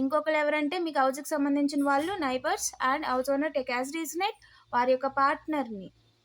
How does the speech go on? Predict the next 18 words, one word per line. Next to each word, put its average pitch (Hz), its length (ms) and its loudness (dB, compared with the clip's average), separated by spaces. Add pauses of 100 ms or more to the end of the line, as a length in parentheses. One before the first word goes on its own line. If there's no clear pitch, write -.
(260)
ఓకేనా? 320 300 -4 (480)
And 240 120 -4 (120)
వాళ్ళొకరిని, 240 680 -2
వారి 247 200 -4
పార్ట్నర్ని, 240 520 -6
అంటే 254 160 -4 (100)
ఫీమేల్ 254 340 0
ఫిగర్ 226 280 -4
అండి, 330 180 -2 (440)
వారిని, 302 480 4
అలాగే 302 280 0
మీ 311 120 0
ఇంట్లో 277 220 0
ఇద్దరు 330 240 -6
మేల్ 254 240 -4
పర్సన్స్ని 220 480 -12 (380)
ఆపాలి 339 600 4
అని 381 100 -4